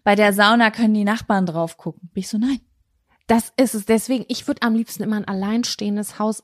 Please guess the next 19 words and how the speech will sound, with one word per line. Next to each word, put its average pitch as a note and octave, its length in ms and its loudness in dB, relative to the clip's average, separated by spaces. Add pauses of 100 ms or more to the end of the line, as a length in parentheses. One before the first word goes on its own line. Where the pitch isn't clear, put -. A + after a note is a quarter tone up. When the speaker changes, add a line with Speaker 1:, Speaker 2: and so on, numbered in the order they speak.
(120)
Speaker 2:
im F#3+ 160 0
Urlaub G#3+ 500 2
haben, G3+ 400 -2
am G3+ 160 -6
Arsch G3+ 240 -4
der G3 220 -2
Heide, G#3 280 0
wo G#3+ 60 -6
Speaker 1:
Ja. G#3 180 2
Speaker 2:
mir G3+ 100 0
keiner G3 340 -8
drauf G3 320 -2
Speaker 1:
Weißt D#4 160 2
du D4 60 -2
was, D4+ 120 2
Speaker 2:
gucken A3+ 60 -6
kann. D4+ 120 0
Speaker 1:
entweder B3+ 280 4
das C#4+ 420 0